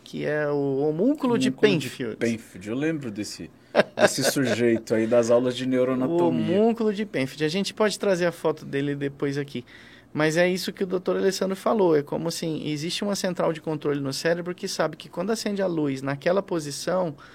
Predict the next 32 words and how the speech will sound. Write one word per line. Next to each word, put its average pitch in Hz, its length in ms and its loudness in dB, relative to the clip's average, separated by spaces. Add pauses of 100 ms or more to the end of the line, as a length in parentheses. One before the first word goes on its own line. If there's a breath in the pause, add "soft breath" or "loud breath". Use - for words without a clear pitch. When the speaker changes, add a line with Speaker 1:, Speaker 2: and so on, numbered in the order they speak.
(240 loud breath)
Speaker 1:
corresponde 165 760 0
ao 160 120 -4
quinto 185 360 -10
dedinho 156 540 -8
do 160 120 -8
pé. 127 240 -2 (520 loud breath)
E 101 200 -2
Speaker 2:
E - 20 0
Speaker 1:
por 139 140 0
isso 147 500 -2
a 147 140 -6
dor 139 320 -4
vem 151 180 -4
de 156 140 -6
lá. 143 200 -2 (400)
Speaker 2:
E 104 800 -4
outra 117 260 -2
coisa 110 260 -4
que 113 120 -10
é 107 40 -4
interessante 101 560 -8
ressaltar 104 640 -6 (600 loud breath)
é - 80 -8
que - 140 -6
é 131 40 2
uma 160 140 0
terminação 165 640 -2
nervosa 151 480 0
livre, 156 500 0 (920)
né? 110 520 -2
Speaker 1:
Uhum. 110 60 -8 (320)
Speaker 2:
É, - 20 2